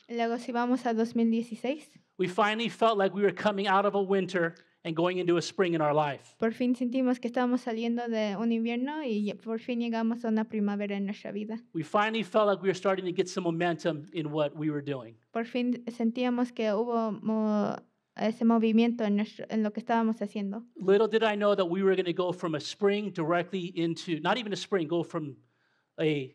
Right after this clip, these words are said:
Speaker 2: spring into a winter.
Speaker 1: Y n-, sin saber, no sabíamos que íbamos a entrar directamente desde la primavera de vuelta a un invierno.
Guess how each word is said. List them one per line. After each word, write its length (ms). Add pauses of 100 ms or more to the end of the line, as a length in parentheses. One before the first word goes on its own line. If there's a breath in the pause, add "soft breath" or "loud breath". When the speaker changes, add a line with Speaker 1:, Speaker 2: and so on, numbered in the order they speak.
Speaker 2:
spring 560
into 500
a 380 (280)
winter. 380 (500 loud breath)
Speaker 1:
Y 520 (520)
n-, 160
sin 220
saber, 320
no 200
sabíamos 500
que 100
íbamos 240
a 60
entrar 420
directamente 680
desde 420
la 120
primavera 760
de 140
vuelta 260
a 40
un 100
invierno. 500